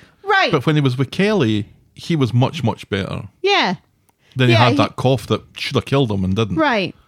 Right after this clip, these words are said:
Speaker 1: Yeah. And it's
Speaker 2: Hmm.
Speaker 1: funny because you know the show was originally intending to kill him off with that cough.
Speaker 2: Had to be.
Speaker 1: And yet everybody loved Stu, so they had to keep him on.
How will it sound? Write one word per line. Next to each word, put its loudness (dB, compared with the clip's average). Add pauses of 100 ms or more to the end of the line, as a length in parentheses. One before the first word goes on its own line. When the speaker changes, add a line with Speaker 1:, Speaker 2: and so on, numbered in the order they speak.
(480)
Speaker 1:
Yeah. 0 (960)
And -2
it's 2
Speaker 2:
Hmm. -2
Speaker 1:
funny 0
because -2 (840)
you 2
know 2
the -4
show 0
was 0 (320)
originally 0
intending 0
to -4
kill -2
him 0
off -2
with -4
that -2
cough. -2
Speaker 2:
Had -4
to -6
be. -10 (380)
Speaker 1:
And -2
yet 0
everybody 0
loved 0
Stu, 0
so -6
they 0
had 0
to -2
keep -2
him 2
on. 0